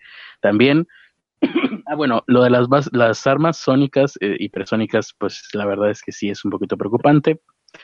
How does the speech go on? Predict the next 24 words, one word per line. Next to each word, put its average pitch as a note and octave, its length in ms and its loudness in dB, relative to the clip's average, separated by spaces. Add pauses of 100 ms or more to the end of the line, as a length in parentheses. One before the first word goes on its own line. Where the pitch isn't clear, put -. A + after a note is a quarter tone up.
porque - 280 -4
como E2 160 -6
siempre, A2+ 500 0 (560)
eh, G2+ 180 -2
sucede A2 340 0
en A2 100 2
el G#2+ 80 -2
desarrollo A2 420 2
de A2+ 100 4
armas, A#2 380 2 (100)
pues A2 140 2
se A2 80 2
trata A2+ 280 2
de A2+ 100 4
armas A#2+ 320 2
con G#2 160 0
más G#2 180 -4 (420)
capacidad A2 460 2
destructiva A2 840 2
o, F2+ 160 -14 (680)
o, - 420 -14
o - 120 -8
mortífera. - 520 -8 (380)
Eh, A2 440 -4